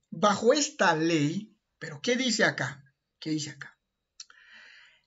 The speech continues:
Eh, "Las personas naturales con inscripción suspendida por más de un año tienen un plazo máximo de noventa días calendario para el levantamiento de dicha,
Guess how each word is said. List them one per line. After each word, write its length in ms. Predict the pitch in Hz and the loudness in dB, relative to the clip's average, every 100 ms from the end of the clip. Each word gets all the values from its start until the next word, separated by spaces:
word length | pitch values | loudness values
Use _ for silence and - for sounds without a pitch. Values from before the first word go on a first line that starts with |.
| _ | _
Eh, 440 | 165 165 151 147 147 | 0 2 2 2 0
"Las 140 | 147 | 0
personas 220 | 185 233 | 2 4
naturales 380 | 233 220 226 202 - - | 2 2 2 2 -4 0
con 200 | 208 196 | 2 2
inscripción 480 | 180 190 170 226 | 0 -2 -2 0
suspendida 640 | 196 185 170 180 214 214 202 | 0 -2 -4 -4 -2 0 0
por 140 | 165 | -2
más 120 | 175 180 | -2 -2
de 80 | |
un 80 | 185 | 0
año 220 | 202 190 | 0 -2
tienen 220 | 190 185 185 | -2 -2 -2
un 100 | 185 | -2
plazo 280 | 190 185 | -2 -2
máximo 420 | 175 185 185 180 151 | -6 -8 -6 -6 -4
de 60 | |
noventa 300 | 143 151 160 | -4 -4 -4
días 160 | 185 202 | -2 2
calendario 500 | 220 240 247 247 233 | 2 2 2 0 0
para 160 | 170 160 | 0 0
el 60 | |
levantamiento 540 | 143 139 139 156 160 147 | -2 -6 -8 -10 -10 -10
de 60 | |
dicha, 280 | 143 156 - | -10 -10 -16